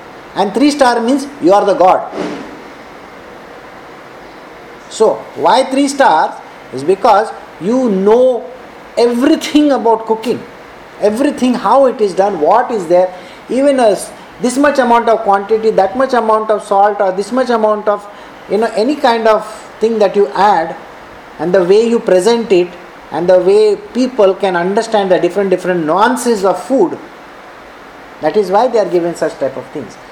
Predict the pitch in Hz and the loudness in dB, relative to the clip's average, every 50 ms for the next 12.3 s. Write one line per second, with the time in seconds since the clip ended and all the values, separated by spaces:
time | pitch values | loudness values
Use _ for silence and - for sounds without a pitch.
0 | - - - - 208 196 - 240 247 226 - 214 185 165 143 135 - 135 110 - | -20 -20 -4 -2 -2 -2 0 -2 -2 2 2 2 4 4 2 2 0 -4 -8 -8
1 | - - 160 196 220 214 247 240 240 233 240 247 247 - 277 262 220 175 196 202 | -6 -2 0 0 2 2 0 2 2 2 2 0 0 2 0 0 2 2 0 2
2 | 190 180 185 190 175 147 156 185 220 - - - - - - - - - - - | 2 2 2 2 2 0 -2 -6 -12 -16 -20 -20 -20 -20 -20 -20 -20 -20 -20 -8
3 | - 156 170 - 226 220 220 220 - 247 247 269 285 285 269 247 226 214 214 - | -6 -6 -4 -2 -2 -4 -4 -2 0 0 0 0 0 0 0 0 0 -2 0 0
4 | 214 202 180 - - 202 185 175 165 160 202 214 196 165 185 185 247 220 - - | 0 0 0 -2 -2 -2 -2 -2 -2 -4 -2 -2 0 2 0 0 0 -4 -10 -16
5 | - - - - - - - - - - - - - - - - - - - - | -20 -20 -20 -20 -20 -20 -20 -20 -20 -20 -20 -20 -20 -20 -20 -20 -20 -20 -20 -20
6 | - - - - - - - 151 165 180 202 190 208 196 - 202 214 220 214 220 | -20 -20 -20 -20 -20 -6 -4 -4 -2 -2 0 0 -2 -2 0 2 2 2 2 0
7 | 202 196 190 202 233 247 214 185 180 180 180 - 208 202 170 170 - - 180 190 | -2 0 0 0 0 2 2 2 0 -2 -4 -4 -4 -4 -4 -2 0 2 2 2
8 | 190 185 185 180 165 180 175 190 185 190 180 - 190 190 226 240 185 123 - 135 | 2 0 -2 -2 -2 -2 -2 -2 -4 -4 -4 -4 -2 -2 0 0 0 -2 -2 -4
9 | 147 165 180 214 208 - 208 180 180 175 165 156 156 143 156 160 165 156 - 165 | -4 -2 -2 -4 -2 0 -2 0 0 0 0 -2 -2 -4 -4 -6 -6 -6 -6 -4
10 | 196 226 190 - - - - - - - - - - - - - - - - - | -2 -2 -2 -4 -6 -14 -20 -20 -20 -20 -20 -20 -20 -20 -20 -20 -20 -20 -4 -2
11 | 190 226 220 240 233 220 208 185 - - 233 240 262 277 269 262 262 - 254 254 | -2 0 2 0 0 0 -2 -4 -4 -2 0 2 2 2 2 -2 -2 -2 -2 0
12 | 226 202 214 208 - | 0 -2 -2 -4 -6